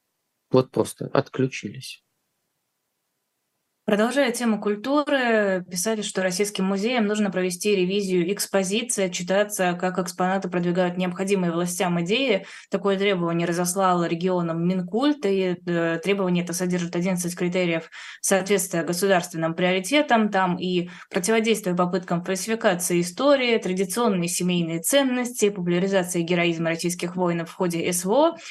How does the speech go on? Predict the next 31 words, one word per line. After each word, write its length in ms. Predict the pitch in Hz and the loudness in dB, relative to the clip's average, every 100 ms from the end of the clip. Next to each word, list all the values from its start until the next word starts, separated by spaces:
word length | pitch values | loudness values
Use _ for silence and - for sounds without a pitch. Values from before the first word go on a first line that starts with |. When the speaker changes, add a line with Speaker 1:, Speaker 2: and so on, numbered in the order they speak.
| - - | -12 0
Speaker 2:
Ну 200 | 277 240 | 2 4
и 40 | |
дальше, 320 | 214 220 196 | 2 2 0
дальше 260 | 202 202 202 | 2 2 0
по 140 | 190 | -2
списку, 380 | 185 226 226 190 | 0 -2 0 -2
в 40 | |
общем, 220 | 180 180 175 | -2 0 -2
все 220 | 180 202 | 0 -2
примерно 640 | 185 185 190 185 180 175 - - - | 0 0 0 0 -2 -2 -8 -16 -6
в 80 | 196 | 2
одну 280 | 208 208 233 | 2 4 2
сторону 600 | 220 202 196 196 196 180 | 2 2 2 2 0 -2
движется. 680 | 160 170 220 196 175 - 160 160 - - | -4 -2 0 0 -2 -2 -2 -4 -16 -6
Есть 240 | 202 240 208 190 | -2 0 -2 -2
ощущение, 480 | 185 269 320 277 | -2 2 2 2
что 520 | 208 - 196 190 185 175 | 0 0 2 2 4 2
Россия, 840 | 190 190 247 247 214 185 170 170 - | 0 -2 -4 0 2 2 0 -4 -4
российские 480 | 185 180 180 180 175 | -2 -2 -2 0 2
власти 320 | 185 175 180 | 2 0 -2
борются 480 | 170 185 175 175 180 | 0 0 0 0 0
не 140 | 180 | 0
с 80 | 180 | 0
культурой, 440 | 190 196 311 302 | -2 2 4 4
они 160 | 240 240 | 4 2
борются 400 | 226 220 214 202 | 2 0 0 0
за 200 | 226 220 | 2 2
культуру, 480 | 190 180 196 175 - | 0 -2 -2 -2 -4
подменяя 460 | 165 170 180 180 | -4 -2 0 0
культуру 380 | 180 185 202 180 | -2 0 0 0
свободную 760 | 175 175 165 220 214 202 180 | -2 -2 0 0 2 0 0